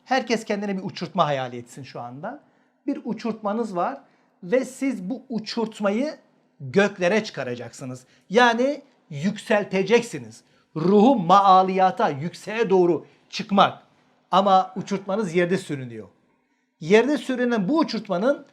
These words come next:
gökte dolaşma potansiyeli var. Doğru mu?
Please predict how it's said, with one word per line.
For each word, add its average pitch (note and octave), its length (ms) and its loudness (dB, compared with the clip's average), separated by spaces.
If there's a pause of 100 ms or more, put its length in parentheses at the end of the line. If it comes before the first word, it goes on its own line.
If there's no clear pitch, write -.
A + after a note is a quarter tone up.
(260)
gökte A3 720 0
dolaşma G#3 760 -2 (300)
potansiyeli G#3 640 4
var. C3 220 -2
Doğru A#3+ 260 4
mu? G3 200 -4